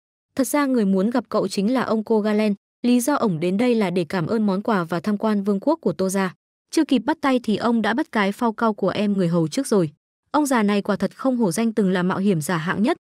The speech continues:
vì Lapis cũng từng là thành viên của quan tình báo mà ổng có thể dễ dàng vòng ra sau lưng như vậy. Vào thẳng vấn đề, ông muốn đi xem cổ máy chiến đấu robot của cậu. Đây chính là át chủ bài để chống lại đám quái vật đá kia, Monica biểu diễn vài đường quyền cho họ xem.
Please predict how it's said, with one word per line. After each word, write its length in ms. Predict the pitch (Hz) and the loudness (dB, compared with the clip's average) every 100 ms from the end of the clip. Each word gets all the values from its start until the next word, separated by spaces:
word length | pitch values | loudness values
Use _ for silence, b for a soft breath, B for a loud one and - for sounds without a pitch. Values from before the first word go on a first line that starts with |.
| _ 226 | _ 0
vì 120 | 226 | 2
Lapis 360 | 262 254 330 330 | 2 2 0 0
cũng 220 | 220 262 | -2 0
từng 160 | 240 185 | 0 2
là 120 | 185 | 0
thành 220 | 196 185 | 0 0
viên 200 | 240 240 | 0 0
của 120 | 208 | -2
quan 180 | 175 208 | -2 -2
tình 160 | 196 170 | 0 0
báo 200 | 175 214 | 0 2
mà 140 | 240 | 0
ổng 220 | - 175 | 0 -2
có 140 | 147 190 | -2 0
thể 180 | 233 | 0
dễ 160 | 156 214 | 0 -2
dàng 260 | 247 202 165 | 0 0 0
vòng 220 | 185 165 | 0 0
ra 180 | 208 208 | -2 -2
sau 200 | - 208 | 0 0
lưng 240 | 202 185 | 0 0
như 120 | 190 | 0
vậy. 180 | 185 170 _ _ _ - | 0 -4 _ _ _ -4
Vào 140 | 240 | -2
thẳng 220 | 240 226 175 | 2 0 2
vấn 160 | 196 | 2
đề, 140 | 233 196 | 2 2
ông 260 | 233 233 | 0 2
muốn 200 | 214 202 | 2 2
đi 140 | 247 233 | 2 0
xem 220 | 240 214 | 0 -2
cổ 220 | 214 175 | 2 2
máy 220 | 165 175 | 2 -2
chiến 160 | 185 196 | 0 0
đấu 220 | 196 190 | 2 2
robot 380 | 214 208 254 294 | 0 2 0 0
của 120 | 190 | -4
cậu. 220 | - 175 _ _ _ _ | -2 -4 _ _ _ _
Đây 160 | 254 294 | 2 2
chính 240 | 262 240 | 2 0
là 100 | 285 | 0
át 200 | 202 294 | 0 -2
chủ 160 | - 202 | 0 0
bài 260 | 185 180 | 0 -2
để 160 | 175 180 | 0 -2
chống 240 | - 185 | 0 0
lại 160 | 247 240 | 0 0
đám 220 | 190 185 | 0 -2
quái 220 | 208 196 | 0 -2
vật 160 | 208 226 | 0 -2
đá 160 | - 185 | -2 -4
kia, 280 | 214 262 233 _ _ | 0 0 0 _ _
Monica 560 | 262 294 285 277 285 269 | -2 2 2 0 -2 0
biểu 160 | 226 160 | 0 0
diễn 240 | - 277 | 0 -2
vài 180 | 269 185 | 0 0
đường 220 | 190 170 | 0 0
quyền 200 | 180 170 | 0 -2
cho 160 | 143 185 | -2 -4
họ 120 | 160 | -4
xem. 260 | - 202 | -2 -2